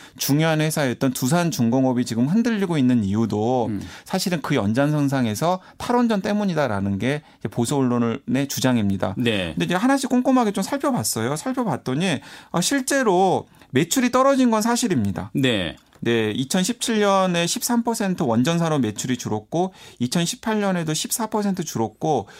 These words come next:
Speaker 1: 그 매출이 따진 금액을 따져보면은 한 칠조 원 정도 되는 것도 맞긴 맞아요.
Speaker 2: 음.
Speaker 1: 그런데 왜 그렇게 매출이 떨어졌는지를 살펴봤더니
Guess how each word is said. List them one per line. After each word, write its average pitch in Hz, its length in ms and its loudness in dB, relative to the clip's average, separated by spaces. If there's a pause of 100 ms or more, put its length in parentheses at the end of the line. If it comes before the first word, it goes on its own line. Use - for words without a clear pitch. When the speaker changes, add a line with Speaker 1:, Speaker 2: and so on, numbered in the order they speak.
(240)
Speaker 1:
그 180 300 2
매출이 175 400 0
따진 185 460 -2 (280)
금액을 160 400 0
따져보면은 160 640 0
한 147 120 -2
칠조 247 300 -2
원 233 100 2
정도 175 200 -2
되는 117 280 -2
것도 120 400 -4 (340)
맞긴 131 300 -2
맞아요. 101 560 0
Speaker 2:
음. 95 420 -6
Speaker 1:
그런데 190 540 0 (300)
왜 233 920 4
그렇게 151 260 0
매출이 156 420 -2
떨어졌는지를 175 680 0
살펴봤더니 147 920 -2